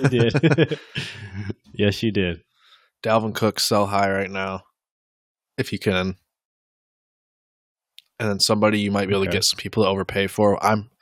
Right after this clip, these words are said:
Speaker 2: I'm the owner of this person in the league, and I'm not gonna sell him, but you could probably get some people to pay a little bit more for Miles Sanders right now.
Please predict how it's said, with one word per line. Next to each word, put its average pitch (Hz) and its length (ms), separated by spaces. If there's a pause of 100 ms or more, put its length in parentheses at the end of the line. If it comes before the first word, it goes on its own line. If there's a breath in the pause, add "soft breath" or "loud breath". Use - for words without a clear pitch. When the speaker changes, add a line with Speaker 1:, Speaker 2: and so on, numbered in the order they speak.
Speaker 2:
I'm 107 180
the 113 120
owner 110 260
of 104 120
this 113 120
person 110 340
in 110 100
the 110 60
league, 110 300 (680 loud breath)
and 104 100
I'm 98 140
not 95 180
gonna 101 140
sell 101 320
him, 101 180
but 92 260 (440)
you 101 100
could 101 120
probably 104 200
get 98 120
some 95 100
people 98 360
to 95 80
pay 95 220
a 95 100
little 92 140
bit 87 180
more 95 240
for 95 120
Miles 92 320
Sanders 90 400
right 92 100
now. 90 280